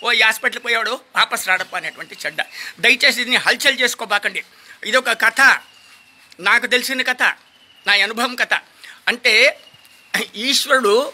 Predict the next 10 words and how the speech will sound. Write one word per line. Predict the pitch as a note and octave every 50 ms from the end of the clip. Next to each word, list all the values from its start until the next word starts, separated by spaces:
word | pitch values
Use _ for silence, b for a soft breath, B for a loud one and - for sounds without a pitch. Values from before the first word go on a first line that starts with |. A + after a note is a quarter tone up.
| - - -
మనకు | A3 A#3+ A#3 F#3
పుట్టినప్పటి | - A#3 A3 - C4 C4 C4+ B3+ - C4 C4
నుంచి | C4 B3+ - D4 - - A#3+
చచ్చేంత | A#3 - C#4 B3 A#3+ B3 B3+
వరకు | A#3+ B3+ B3+ B3+ B3
అర్థమైన | A3+ G#3 - C#4 A#3+ C4 B3 G#3+ - - _ _ _ _ _ _ _ _ - _ _ - A#3
తల్లి | A#3 B3 B3+
ఎదలో | B3 B3 B3 B3+ C4 B3+ B3
పాలు | B3 A3 A#3+ B3+ B3+
పెట్టినాడు, | B3+ B3+ B3 B3+ B3+ B3+ B3+